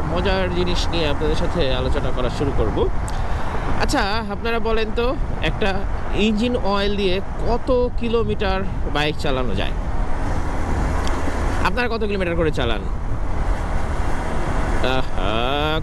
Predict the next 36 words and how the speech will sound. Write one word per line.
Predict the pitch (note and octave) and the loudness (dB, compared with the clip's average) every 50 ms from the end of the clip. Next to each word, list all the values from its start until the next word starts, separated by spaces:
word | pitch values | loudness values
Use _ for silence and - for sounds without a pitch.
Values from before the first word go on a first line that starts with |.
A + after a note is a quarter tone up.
| - | -2
কমিউনিকেটরটা | F3 D#3+ D#3+ D#3+ F3+ F3+ F3+ F#3 F3 F3+ F3+ F3 F#3 F3 E3+ - - F#3 F#3 F#3+ F#3+ G3 F#3+ G3 G3 F#3+ | -2 -2 0 0 0 0 0 0 2 0 0 0 0 -2 -2 0 0 0 0 2 0 0 0 -2 -2 -2
একটু | F#3+ F#3 - - F#3+ F#3+ F#3+ F#3 | -2 -2 -2 -2 0 0 0 0
ডিস্টার্ব | F3 F3+ F3+ - G3 F3+ F3+ | 2 0 2 2 0 0 0
করতেছে। | F3+ F3+ D#3+ D#3+ D3+ - - D#3 F3+ G3+ - - | 0 -2 0 -2 -2 -2 0 0 0 0 0 0
দাঁড়ান, | - - A#2+ B2 B2 B2+ | 0 0 0 0 0 0
একটু | C3 - D3 | 0 0 0
কমিউনিকেটরের | C3+ C#3 C3+ C3+ C#3 C3+ C#3 C#3 C#3+ C#3 C3+ C#3 C3+ | 0 0 0 0 0 0 0 0 0 0 0 0 0
কমান্ডটা | C3+ C#3 C#3+ D3 D3+ D3 C#3+ | 0 0 0 0 0 0 0
বন্ধ | C#3 C3+ C#3 C3+ C#3 | 0 0 0 0 2
করে | C3 C3+ B2 A2+ | 2 2 2 2
নিই, | A2+ A2+ G2+ - | 0 0 0 0
কারণ | C3 A#2+ A#2+ B2+ | 0 0 0 0
ও | A#2+ | 0
ভয়েস | G#2+ G2+ B2+ C3 - | 0 2 0 0 0
কমান্ডে | - E3+ D#3 D3 C#3 C3+ | 0 2 2 2 2 0
চলে | B2+ D#3 C3+ B2 | 0 2 0 0
গেছে। | G#2+ G2+ - - A2 G2+ - - | 0 0 0 0 0 -2 0 0
আমার | A2 A2+ A#2 B2+ | 0 2 2 2
এই | C#3 C3+ | 2 0
কমিউনিকেটর | B2+ B2+ C#3 C3+ C3 A#2+ B2 A2+ B2 A#2 A#2 | 0 0 -2 0 0 0 0 0 0 0 0
আবার | A2 A2 A2+ | 2 2 0
একটু | A#2 - - A2+ | 0 0 0 0
ভয়েস | F#2 F2+ F2 G#2+ - - | 0 0 0 0 -2 0
কমান্ডের | - G#2+ G#2+ G#2 G#2 G2 | 0 0 2 2 2 0
সিস্টেম | - - - - A2+ F#2+ | 0 0 0 0 0 0
আছে। | D2+ D2+ - - C#2 D2 - - - - - - - - - - - - - - - - - - - - - | 0 0 0 0 0 -2 -2 -2 -2 -2 -2 -2 -2 -2 0 0 0 -2 -2 -2 -2 -2 -2 -2 -2 -2 0
একটু, | - - - - - A2+ G2+ A#2 C3 - - - - - - - - - - | 0 -2 0 0 2 2 2 2 0 0 -2 -4 -4 -4 -4 -2 -2 0 0
যদি | A#2+ A2 G2 G#2 B2+ | 2 2 2 2 2
ওই | C3 A#2+ | 2 2
জায়গাটা | A2 A#2 A#2+ A2+ A2+ G#2+ G2+ G#2+ B2 C3+ - - - - - - - G2+ G#2 | 2 0 0 0 0 0 0 0 0 -2 -4 -6 -8 -8 -6 -4 -2 -2 0
ঝুঁকিপূর্ণ, | G#2+ - - D3+ - C3+ A#2 G#2+ G2+ A2+ - - | 0 0 0 2 2 2 2 2 0 -2 -2 0
তাও | - G2+ G2+ F2+ | 0 0 2 2
ব্রিজের | F2 G#2+ A2 A2 A2+ F2+ | 2 2 2 2 0 0
কোনারে | D#2+ B2 B2 C3 C3 C3 B2+ | 0 0 0 2 0 0 0
দাঁড়াইছি, | A#2+ A2+ A2+ A#2 A2+ - C3+ | -2 -2 -4 -4 -4 -4 -4
একটু | A#2 - - - - - | -4 -4 -4 -2 -2 -2